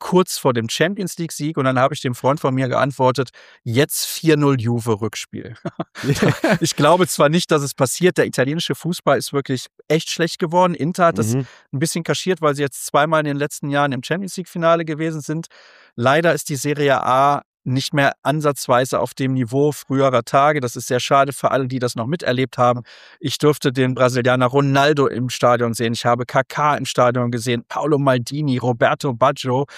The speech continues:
Speaker 1: Das sind natürlich absolute Legenden und es ist schade, dass das so ist.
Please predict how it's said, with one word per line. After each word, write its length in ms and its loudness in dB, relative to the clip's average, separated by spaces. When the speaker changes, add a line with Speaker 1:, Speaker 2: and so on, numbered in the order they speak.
Speaker 1:
Das 160 0
sind 120 0
natürlich 420 0
absolute 680 -6
Legenden 680 -2
und 220 -8
es 120 -8
ist 120 -6
schade, 340 2
dass 160 -4
das 180 -2
so 140 -2
ist. 200 -4